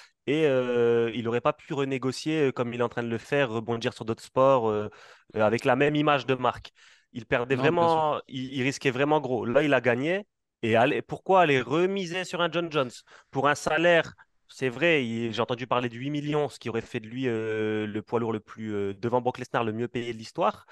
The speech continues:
Speaker 1: Mais pourquoi aller risquer pour huit millions alors que si tu vas faire un combat, euh, en bare knuckle, tu vas prendre beaucoup plus. Tu vas faire un combat en boxe anglaise, tu vas prendre dix fois plus.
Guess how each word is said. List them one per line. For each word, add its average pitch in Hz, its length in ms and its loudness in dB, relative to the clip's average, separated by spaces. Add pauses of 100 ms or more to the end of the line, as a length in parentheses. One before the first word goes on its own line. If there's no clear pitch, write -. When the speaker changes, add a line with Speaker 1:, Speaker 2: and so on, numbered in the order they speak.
(300)
Speaker 1:
Mais 110 120 -4
pourquoi - 280 0
aller 135 180 2
risquer 156 560 -4
pour 120 180 -8
huit 123 160 -6
millions 135 460 -4 (280)
alors 120 280 -2
que 120 100 -8
si - 140 -10
tu 139 100 -16
vas 147 80 0
faire 143 200 -2
un 127 140 -2
combat, 131 500 0
euh, 107 360 -2 (200)
en 107 140 0
bare 113 180 2
knuckle, 123 380 -4
tu - 100 -14
vas 107 120 0
prendre 104 260 -6
beaucoup 110 220 -10
plus. 190 260 -10
Tu 131 80 -6
vas 117 60 -2
faire 117 120 -6
un 120 60 -4
combat 117 240 -2
en - 20 -2
boxe 117 160 -8
anglaise, 127 280 -6
tu - 80 -10
vas 98 80 -2
prendre 98 240 -10 (200)
dix 147 140 -14
fois - 260 -2
plus. 214 320 -12